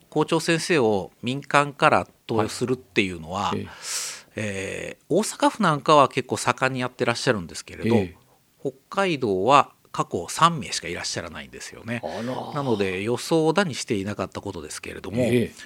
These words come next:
Speaker 1: お、夏頃だったかな、その、お、オファーをいただいた時に、
Speaker 2: はい。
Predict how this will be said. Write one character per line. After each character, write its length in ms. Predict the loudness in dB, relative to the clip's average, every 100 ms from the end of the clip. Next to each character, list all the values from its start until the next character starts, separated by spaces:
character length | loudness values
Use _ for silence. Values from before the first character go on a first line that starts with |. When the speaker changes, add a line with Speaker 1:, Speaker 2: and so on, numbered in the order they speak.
| -20 _ 0
Speaker 1:
お、 320 | 2 2 -2
夏 320 | -6 -8 -10
頃 300 | -6 -4 -2
だ 80 | -4
っ 80 | -8
た 120 | -10
か 160 | -2 0
な、 180 | 2 0
そ 160 | -2
の、 380 | -2 0 0 0 -4
お、 380 | -6 -2 -2 -4 _ -4
オ 100 | -2
フ 140 | 4 4
ァ 80 |
ー 40 | 4
を 100 | -2
い 40 |
た 120 | -4
だ 80 | -4
い 60 | -4
た 60 |
時 260 | -6 -6 -4
に、 160 | -4 -2
Speaker 2:
は 100 |
い。 120 | -4